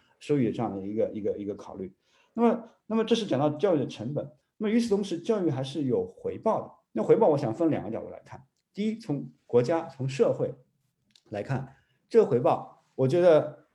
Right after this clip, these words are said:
很多时候这个回报可能一说教育，大家就想，哎呀，这个高科技、天才、诺贝尔奖，然后至少也是这个什么华为的这个高级工程师啊什么的。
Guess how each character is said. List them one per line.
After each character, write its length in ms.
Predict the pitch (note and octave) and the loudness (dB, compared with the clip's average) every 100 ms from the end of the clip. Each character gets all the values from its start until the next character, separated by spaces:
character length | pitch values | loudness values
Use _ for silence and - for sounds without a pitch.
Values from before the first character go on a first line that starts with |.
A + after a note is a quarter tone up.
| _ | _
很 160 | C#3 | 0
多 80 | D#3 | 2
时 100 | G3 | 2
候 80 | G3 | 2
这 80 | F3+ | 2
个 60 | |
回 100 | C#3+ | 0
报 220 | C3+ E3 C#3 | 2 2 2
可 120 | A#2+ | 0
能 120 | C#3+ | 0
一 280 | C3 - D#3+ | -2 -6 -6
说 140 | F#3+ | -4
教 160 | F3 D3+ | 2 2
育， 40 | |
大 120 | D3 | 4
家 60 | C#3 | 2
就 100 | D3 | 2
想， 180 | A#2 F#2+ | 0 -6
哎 120 | C#3+ | -2
呀， 140 | E3 B2 | -2 0
这 100 | C3+ | -2
个 60 | |
高 180 | A#2+ E3 | 0 0
科 160 | D#3+ E3 | 0 -4
技、 320 | D3 G2+ - _ | -4 -8 -10 _
天 220 | - D#3+ E3 | -4 -2 0
才、 420 | B2+ A2 - _ _ | -2 -2 -6 _ _
诺 120 | D#3+ | 2
贝 80 | D#3 | 4
尔 120 | D3+ | 4
奖， 260 | C3+ G#2 - _ _ _ | 2 -2 -4 _ _ _
然 200 | - A#2+ | -2 0
后 100 | B2+ | 2
至 160 | C3 G3+ | 2 2
少 140 | D3+ | 4
也 100 | A#2 | 2
是 240 | G2 C#3+ A#2+ | 2 -2 -2
这 80 | A#2 | 2
个 180 | A2 | 0
什 120 | G#2 A2 | 0 -2
么 100 | G#2 | -4
华 220 | G#2+ A#2 | -4 2
为 140 | A#2+ | 4
的 120 | B2 | 4
这 80 | A#2+ | 2
个 60 | A#2 | 2
高 120 | C3+ | 0
级 100 | A#2 | 0
工 140 | C#3 | 0
程 140 | C3 C3 | 0 0
师 160 | C3+ | -4
啊 80 | F#3 | -6
什 80 | C3 | -6
么 80 | |
的。 80 | - | -10